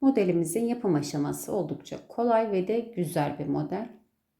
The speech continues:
İlmeklerimi tamamlayıp geliyorum.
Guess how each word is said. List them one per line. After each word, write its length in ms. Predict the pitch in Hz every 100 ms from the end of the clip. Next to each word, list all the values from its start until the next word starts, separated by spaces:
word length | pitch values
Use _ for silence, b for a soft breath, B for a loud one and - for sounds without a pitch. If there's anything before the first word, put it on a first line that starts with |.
| _ _ _ _ _ _ _ _ _ b b b
İlmeklerimi 680 | 277 262 220 - 180 165 165
tamamlayıp 640 | - 262 233 190 190 185
geliyorum. 460 | - 151 139 - -